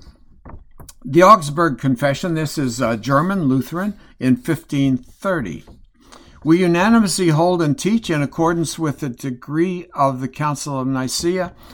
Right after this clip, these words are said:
that here is one divine essence which is called and which is truly God, and that there are three persons in this one divine essence, equal in power and alike eternal, God the Father, God the Son, God the Holy Spirit.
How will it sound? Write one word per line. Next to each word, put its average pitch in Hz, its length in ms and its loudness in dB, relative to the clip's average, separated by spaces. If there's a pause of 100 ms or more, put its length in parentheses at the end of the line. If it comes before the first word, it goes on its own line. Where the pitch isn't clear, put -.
(200)
that 156 320 -2
here 175 400 0
is 147 240 -4
one 170 400 -2 (240)
divine 156 560 0
essence 190 580 -4 (200)
which 147 260 -4
is 135 160 -6
called 165 460 0 (240)
and 143 260 0
which 160 400 -4 (100)
is 147 280 -6
truly 165 520 0
God, 135 540 0 (380)
and 160 180 2
that 151 160 0
there 165 180 2
are 143 140 4
three 170 240 0
persons 160 560 -4
in 151 200 -2
this 143 220 -4
one 151 300 -2
divine 143 460 0
essence, 160 500 -6 (260)
equal 165 340 2
in 156 120 -2
power 170 480 4 (200)
and 151 140 -2
alike 151 440 0
eternal, 156 560 -6 (200)
God 135 240 2
the 131 80 -4
Father, 175 400 0
God 147 280 0
the 139 80 -4
Son, 165 360 0
God 147 220 0
the 139 80 -2
Holy 139 240 -2
Spirit. 120 520 -6